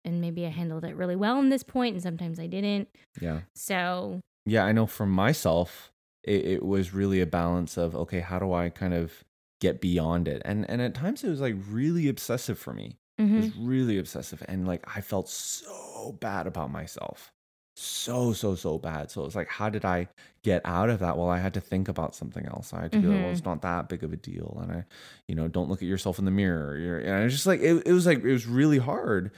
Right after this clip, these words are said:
Speaker 1: Mm-hmm.
Speaker 2: So to be able to just help our kids, I guess, learn how to, to overcome that. And it's like, there's always gonna be something.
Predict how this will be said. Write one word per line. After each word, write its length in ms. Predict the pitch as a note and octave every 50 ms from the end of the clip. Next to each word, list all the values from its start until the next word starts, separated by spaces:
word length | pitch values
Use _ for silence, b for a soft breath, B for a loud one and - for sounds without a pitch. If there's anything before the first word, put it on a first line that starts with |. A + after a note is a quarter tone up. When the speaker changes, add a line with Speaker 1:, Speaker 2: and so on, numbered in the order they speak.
| B
Speaker 1:
Mm-hmm. 200 | G#3+ G3+ F#3+ G3
Speaker 2:
So 540 | G3+ F#3+ F3+ B2 A#2 A#2 A2+ A2+ A2+ A2 - -
to 140 | - - B2
be 120 | G#2 A#2
able 200 | B2 B2+ B2 B2
to 300 | A#2 - B2+ A2+ G#2+ G2
just 220 | D#2+ - G#2+ G2+ -
help 260 | - - A#2+ A#2 -
our 120 | A#2 G#2 G#2+
kids, 600 | G#2 - - G#2+ F#2+ F#2 F#2 F#2 - - - - b b b _ _ _ _ _ _ _ _ -
I 80 | - G2
guess, 300 | F2+ G2 F#2 - - -
learn 320 | G2 F#2+ F#2+ F#2+ F#2+ F#2
how 180 | F#2 F2+ F#2+ F#2
to, 200 | F2+ F2 E2+ - - - - -
to 160 | - G2+ F#2 -
overcome 800 | G2 F#2 F2 F2 E2+ D#2+ - - - F2+ F2+ F#2+ F#2 E2+ E2+ E2 - _ _ _ _ _ _ _ _
that. 200 | - F2+ E2 C#2+ B1+
And 200 | F2 F2 E2+ D#2+
it's 120 | F2 F2 -
like, 140 | G2 F#2
there's 160 | A#2 C3 B2+ C3
always 240 | C#3 D#3 E3+ F3
gonna 160 | - D3+ C3+ B2+
be 100 | A#2+ A#2+
something. 480 | - A2 F2+ - - - - - C3